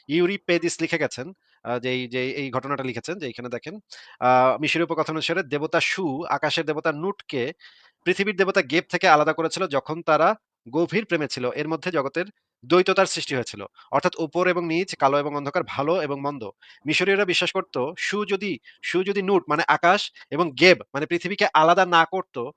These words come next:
তবে পৃথিবীতে জীবনের কোনো অস্তিত্ব থাকতো না। এখানে একটা ছবি দেখা যাচ্ছে, উপরে আপনারা দেখতে পাবেন, ওই যে, যে মেয়েটা, যে উপরে মেয়েটার ওই যে ইয়াটা দেখা যাচ্ছে, আর নিচে হচ্ছে যে গেব মানে, মানে পৃথিবী আর কি। এ-, এই বিষয়ে যে বইটা আছে, সেই বইটার ভিতরে, আহ, এই বিষয়ে একটা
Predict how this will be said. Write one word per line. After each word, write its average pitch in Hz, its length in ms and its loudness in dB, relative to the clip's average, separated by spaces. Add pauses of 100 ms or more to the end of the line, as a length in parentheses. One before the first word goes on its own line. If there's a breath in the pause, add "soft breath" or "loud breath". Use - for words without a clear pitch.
(240)
তবে 165 180 2
পৃথিবীতে 175 340 -2
জীবনের 151 320 -2
কোনো 160 140 -4
অস্তিত্ব 143 280 -10
থাকতো - 240 -12
না। 98 100 -16 (760)
এখানে 160 200 -4
একটা 156 120 -6
ছবি 156 200 -6
দেখা 147 200 -2
যাচ্ছে, 156 240 -6
উপরে 151 220 -4
আপনারা 143 220 -6
দেখতে 135 260 -8
পাবেন, 135 220 -4 (460)
ওই 120 80 -8
যে, 120 120 -2
যে 131 100 -2
মেয়েটা, 135 400 4
যে 147 100 -2
উপরে 139 340 -4
মেয়েটার 127 300 -6
ওই 123 60 -6
যে 123 120 -6
ইয়াটা 123 220 -2
দেখা 123 180 -4
যাচ্ছে, 127 220 -4
আর 143 100 2
নিচে 139 200 -6
হচ্ছে 165 280 -4
যে 131 120 -8
গেব 127 300 -6 (220)
মানে, 120 140 -4
মানে 123 160 -4
পৃথিবী 120 340 -6
আর 104 120 -4
কি। 180 140 -10 (420 loud breath)
এ-, 156 80 4
এই 180 160 6
বিষয়ে 185 300 4
যে 185 140 2
বইটা 160 400 6
আছে, 175 200 4
সেই 160 120 -2
বইটার 143 260 -2
ভিতরে, 139 260 -2
আহ, 131 400 -4
এই 143 80 -4
বিষয়ে 151 180 0
একটা 151 240 2